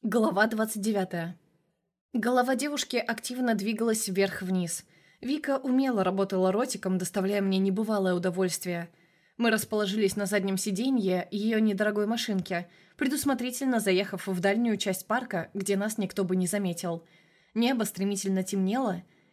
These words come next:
и на дорожках уже вспыхнули лампы фонарей. Я откинулся на спинку и прикрыл от наслаждения глаза.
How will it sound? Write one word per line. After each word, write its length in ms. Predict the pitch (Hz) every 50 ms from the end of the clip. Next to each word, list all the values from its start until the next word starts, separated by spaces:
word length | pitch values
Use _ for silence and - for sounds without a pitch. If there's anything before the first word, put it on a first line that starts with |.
| _ -
и 100 | 254 277
на 120 | 262 262
дорожках 500 | 220 233 240 277 320 - - - 202 -
уже 180 | 214 190 214 220
вспыхнули 580 | 220 - - - 277 262 - 254 214 190 185
лампы 340 | 185 190 214 214 220 220 196
фонарей. 580 | 190 - 214 208 214 220 196 175 165 165 - _ _ _ _ _ _ _ _
Я 160 | - 226 240
откинулся 480 | 226 226 - 233 214 208 196 202 - 214
на 100 | 208 214
спинку 380 | 208 - - 277 269 254 - 208
и 80 | 185
прикрыл 500 | 165 - 202 196 - 208 208 226 262 262 -
от 140 | 247 -
наслаждения 640 | 220 208 190 - 196 175 175 190 190 190 190 190 185
глаза. 520 | 170 190 196 185 175 185 175 170 170 165